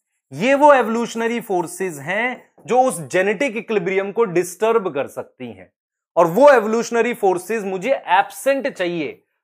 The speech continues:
अगर मैं उस एवोल्यूशनरी फोर्सेस को एब्सेंट लिखूंगा, जैसे क्वेश्चन आ जाए,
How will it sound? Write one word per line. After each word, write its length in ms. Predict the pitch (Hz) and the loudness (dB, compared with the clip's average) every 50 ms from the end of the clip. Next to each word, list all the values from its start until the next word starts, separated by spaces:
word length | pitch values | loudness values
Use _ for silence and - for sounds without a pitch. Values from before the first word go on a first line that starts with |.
| _ | _
अगर 300 | 185 190 180 240 269 269 | -2 2 6 6 6 6
मैं 120 | 262 277 277 | 6 4 2
उस 240 | 269 277 - - | 2 0 0 -2
एवोल्यूशनरी 720 | 208 196 202 196 208 202 226 220 160 190 226 233 233 254 240 | -2 0 0 0 -2 -2 -4 -4 -4 -4 -4 -4 -4 -4 -6
फोर्सेस 480 | - - 196 196 185 170 - 220 208 | -8 -4 -4 -4 -4 -4 -4 -6 -6
को 160 | - - - - | -2 0 0 2
एब्सेंट 480 | - 165 185 185 185 - 226 214 202 175 | 4 4 2 2 2 -2 -4 -4 -2 -4
लिखूंगा, 300 | 160 - - 156 151 160 | -4 -6 -6 -8 -6 -4
जैसे 240 | 170 202 180 214 | -4 -2 -2 -4
क्वेश्चन 640 | 208 - - _ _ _ _ 220 214 208 - 247 226 | -6 -6 -10 _ _ _ _ 0 0 0 0 -2 -2
आ 100 | 180 147 135 | -2 -4 -4
जाए, 200 | - 123 117 | -6 -8 -10